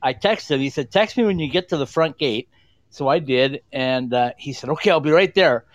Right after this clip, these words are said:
And he pulls up in his truck, and he jumps out, and he's got Joe with him. And he says,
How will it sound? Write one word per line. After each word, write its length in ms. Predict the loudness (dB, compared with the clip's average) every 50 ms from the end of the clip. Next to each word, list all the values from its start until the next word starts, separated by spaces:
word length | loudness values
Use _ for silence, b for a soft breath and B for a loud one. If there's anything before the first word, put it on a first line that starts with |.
| b b b -8
And 100 | -6 -6
he 80 | -6
pulls 320 | -4 -2 -2 0 0 2 0
up 180 | 0 0 -2
in 40 | -4
his 120 | -6 -6 -6
truck, 380 | -4 -2 2 2 2 2 0
and 100 | -4 -6
he 80 | -6 -6
jumps 360 | -6 -4 -4 -4 -4 -4 0 2
out, 220 | 2 4 4 2
and 120 | 0 -2 -2
he's 160 | -4 -6 -4
got 260 | -2 -2 -2 -2 -2
Joe 240 | -2 0 2 4 4
with 220 | 4 4 2 0
him. 220 | -4 -8 -8 -10 -14 _ b b b b b b _ _ -8
And 160 | -6 -4 -4
he 120 | -4 -6 -6
says, 360 | -6 -6 -6 -6 -6 -10